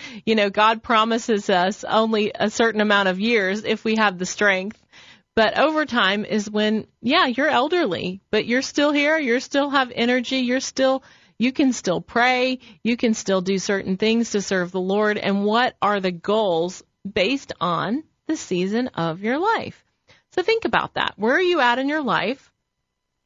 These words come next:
And what goal fits the time of your life? If, if you're in, in college, you're praying about your spouse. You're praying about your future husband or wife. And if you're in, uh,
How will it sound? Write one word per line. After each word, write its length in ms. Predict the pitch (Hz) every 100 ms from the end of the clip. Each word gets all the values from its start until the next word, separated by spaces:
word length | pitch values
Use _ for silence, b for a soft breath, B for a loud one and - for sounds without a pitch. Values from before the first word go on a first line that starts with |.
| _ - -
And 360 | 202 208 202
what 480 | 208 240 269 262 - 269 _ _ _ _ 202
goal 380 | 233 214 214 220
fits 800 | _ - 311 220 - - - - _ _ _ 185
the 120 | - 220
time 380 | - 247 294
of 140 | 202 165
your 160 | 170
life? 420 | - 160 - 190 - _ _ _ _ _
If, 220 | 220 208
if 240 | - 214 233
you're 320 | 254 311 - -
in, 400 | 214 208 202 - _ _ _
in 200 | 208 208
college, 540 | - 214 269 220 180
you're 120 | 220 254
praying 340 | - 190 190
about 280 | 196 196 -
your 100 | 226
spouse. 560 | - 233 233 - -
You're 100 | 208
praying 420 | 226 - 190 190 196
about 300 | 196 202 -
your 100 | 202
future 540 | - 220 220 240 233 b b b b -
husband 520 | 226 302 - 180 185
or 120 | 190 196
wife. 520 | 220 104 175 - _ b b -
And 160 | 214 220
if 160 | 220
you're 220 | 247 285
in, 520 | 269 - 220 208 202 -
uh, 220 | - 190